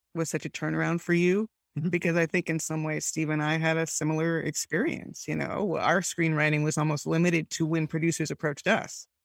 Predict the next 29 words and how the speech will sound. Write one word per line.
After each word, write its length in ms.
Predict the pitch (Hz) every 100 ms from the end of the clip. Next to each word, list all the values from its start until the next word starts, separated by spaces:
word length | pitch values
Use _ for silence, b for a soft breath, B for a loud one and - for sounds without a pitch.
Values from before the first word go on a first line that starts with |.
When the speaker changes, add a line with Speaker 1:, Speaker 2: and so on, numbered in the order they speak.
| _
Speaker 2:
Mm-hmm. 200 | 131 127
Speaker 1:
and 120 | 160 165
wanted 220 | 170 156
to 140 | 147
adapt 320 | 143 165 226
something. 420 | - 139 - 123 139
And 100 | 165
we 120 | 175
were 100 | 170
only 240 | 165 156
sort 220 | - 156
of 120 | 147 127
writing 520 | 151 156 147 143 143 _ _ _ _ _ _ _ _ _
when 260 | - 170 165
we 80 | 165
were 140 | 156
paid 320 | 151 147 151
or 60 | 147
when 160 | 147 147
we 100 | 147
were 140 | 143
asked, 480 | 156 165 170 170 -
and 80 | 190
we 80 | 190
weren't 180 | 208
writing 220 | 214 214 233
enough 180 | 233
spec 300 | 220 - 311
scripts. 500 | - - - - -